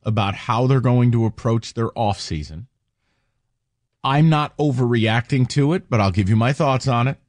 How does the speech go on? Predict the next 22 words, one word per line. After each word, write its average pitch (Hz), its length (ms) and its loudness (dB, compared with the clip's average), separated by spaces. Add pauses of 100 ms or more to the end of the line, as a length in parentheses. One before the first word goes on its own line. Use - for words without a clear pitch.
(120)
because 104 400 0
if 107 160 0
I 101 100 2
hold 110 320 2
him 135 120 4
to 156 140 2
his 160 140 0
word, 180 560 2 (640)
I 117 60 0
don't 127 160 2
like 113 240 2
it. - 100 -18 (1120)
I'll 85 180 -2
explain. 165 680 0
There 165 100 -6
ain't 165 100 0
gonna 151 120 4
be 135 80 6
no 113 120 4
yelling 90 540 2
or 69 140 -12
anything. 76 500 -12